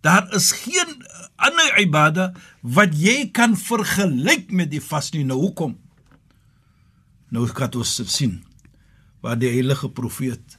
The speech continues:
in Hadith al-Qudsi sê, "Kullu amal ibn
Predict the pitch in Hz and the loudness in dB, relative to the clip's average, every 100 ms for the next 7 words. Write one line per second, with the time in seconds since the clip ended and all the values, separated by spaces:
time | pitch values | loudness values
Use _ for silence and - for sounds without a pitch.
0 | _ _ _ _ 135 127 127 117 131 143 | _ _ _ _ -6 -4 -2 -2 -2 -4
1 | 127 - 180 - 117 - 104 90 _ _ | -4 0 2 0 -6 -8 -10 -16 _ _
2 | _ _ _ _ _ _ _ _ _ 339 | _ _ _ _ _ _ _ _ _ 4
3 | 359 294 262 196 208 185 147 151 | 6 6 6 8 6 6 2 0